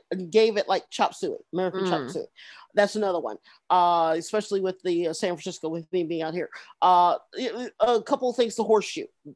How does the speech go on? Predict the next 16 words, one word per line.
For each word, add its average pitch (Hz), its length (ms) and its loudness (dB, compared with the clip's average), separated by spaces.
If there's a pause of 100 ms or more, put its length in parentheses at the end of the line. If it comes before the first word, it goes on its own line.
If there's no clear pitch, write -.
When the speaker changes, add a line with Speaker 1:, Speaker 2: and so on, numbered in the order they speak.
(160)
Speaker 1:
which 180 220 -4
came 196 180 0
in 180 40 -2
the 175 60 -4
fifties, 156 400 -12
which 175 140 -10
is 156 200 -12 (120)
basically 165 560 -8 (260)
shit 208 240 0
on 180 140 0
a 170 40 -4
shingle 165 300 -4
with 156 120 -8
cheese. - 300 -10 (520)
A 247 40 6
lot 262 300 4